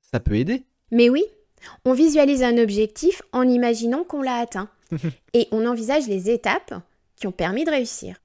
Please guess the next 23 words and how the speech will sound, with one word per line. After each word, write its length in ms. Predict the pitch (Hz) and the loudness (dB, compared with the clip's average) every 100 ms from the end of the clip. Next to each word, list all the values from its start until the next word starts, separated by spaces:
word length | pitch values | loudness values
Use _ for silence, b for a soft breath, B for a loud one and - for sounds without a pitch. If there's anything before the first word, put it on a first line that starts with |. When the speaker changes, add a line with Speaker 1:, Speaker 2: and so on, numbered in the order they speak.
| B B B B - | B B B B -8
Speaker 2:
Et 60 | - | 0
puis, 160 | 359 | 2
il 60 | 359 | 2
existe 280 | 277 247 247 | 2 -2 -4
aussi 320 | 240 339 359 B B - | -4 -2 -2 B B -4
des 120 | 202 226 | 2 4
modérateurs 720 | 254 294 311 277 262 240 208 | 4 2 2 0 -2 -2 -4
de 100 | 185 | -6
stress. 560 | - - 175 - - - | -10 -12 -12 -14 -18 -6
Speaker 1:
Pour 240 | 135 123 | -2 0
mieux 540 | 127 139 139 135 127 120 | 0 0 0 0 0 -2
jouer 400 | 127 123 127 131 | -4 -4 0 -2
du 160 | 127 143 | -2 -6
stress, 540 | - 233 247 - - B B - | -4 -2 -2 -6 -14 B B -4
comme 160 | 143 143 | -2 0
le 80 | 143 | 0
Mediator 580 | 147 135 139 - 147 | 0 0 -2 0 0
en 100 | 143 | 0
guitare ? 540 | 143 139 262 339 - _ - | -2 -2 -4 -4 -8 _ -14
Speaker 2:
<laughs> 160 | - - | -8 0
En 100 | 254 | 0
quelque 380 | 247 226 247 214 | 2 2 2 2
sorte. 360 | - - - | 0 -6 -6